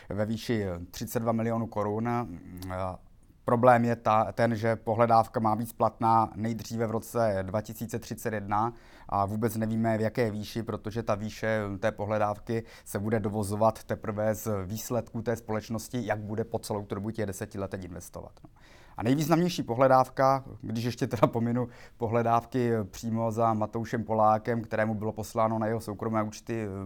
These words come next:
několik desítek milionů korun, tak je pohledávka čtyři sta šedesát milionů korun do společnosti V C A Holding, což je v podstatě sesterská společnost,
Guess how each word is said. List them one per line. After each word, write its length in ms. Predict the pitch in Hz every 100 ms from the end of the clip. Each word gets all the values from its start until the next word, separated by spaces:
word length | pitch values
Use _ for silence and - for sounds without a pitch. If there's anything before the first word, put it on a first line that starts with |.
| 90 82 90
několik 300 | 98 98 110
desítek 340 | 107 - 117 107
milionů 340 | 107 110 113
korun, 420 | 107 101 104 120 120 - - -
tak 160 | 104 107
je 60 |
pohledávka 640 | 117 107 117 110 110 - 123
čtyři 340 | - - 123
sta 140 | 117 -
šedesát 440 | 127 120 135 113
milionů 340 | 113 117 117 117
korun 420 | 120 117 117 117
do 100 | 107
společnosti 640 | 110 - 113 113 120 - 120
V 160 | 107 107
C 140 | 127
A 80 | 117
Holding, 520 | 101 95 95 113 120 -
což 200 | 101 95
je 80 | 104
v 40 |
podstatě 400 | 104 - 110 117
sesterská 520 | 113 104 113 - 110
společnost, 680 | - 101 90 104 107 -